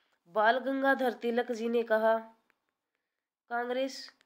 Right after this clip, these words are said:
भीख मंगों का समूह है, भीख मंगों का समूह है।"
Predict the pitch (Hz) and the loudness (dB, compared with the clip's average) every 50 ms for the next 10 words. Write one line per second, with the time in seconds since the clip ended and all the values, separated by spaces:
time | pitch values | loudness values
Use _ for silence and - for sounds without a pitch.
0 | _ _ _ 180 175 180 214 220 254 247 277 277 254 254 262 254 247 254 247 247 | _ _ _ -20 -14 -10 -8 -8 -6 -6 -2 0 0 0 0 0 -2 -2 0 2
1 | 233 214 214 - 226 208 185 165 160 160 156 156 170 - _ _ _ _ _ _ | 2 2 2 0 -4 -4 -4 -4 -6 -6 -6 -8 -10 -14 _ _ _ _ _ _
2 | _ _ _ _ _ - 196 202 220 247 247 - - _ - - - _ _ _ | _ _ _ _ _ -18 -12 -10 -10 -10 -10 -12 -18 _ -20 -20 -20 _ _ _
3 | _ _ _ _ _ _ _ _ _ 196 208 208 220 214 233 240 226 220 208 208 | _ _ _ _ _ _ _ _ _ -12 -10 -8 -4 -2 -2 -2 0 2 4 4
4 | 226 247 269 - _ _ _ _ _ _ _ _ _ _ _ _ - - 226 208 | 4 2 -2 -8 _ _ _ _ _ _ _ _ _ _ _ _ -12 -10 -8 -8
5 | 196 180 170 165 160 156 151 | -6 -6 -4 -4 -4 -6 -6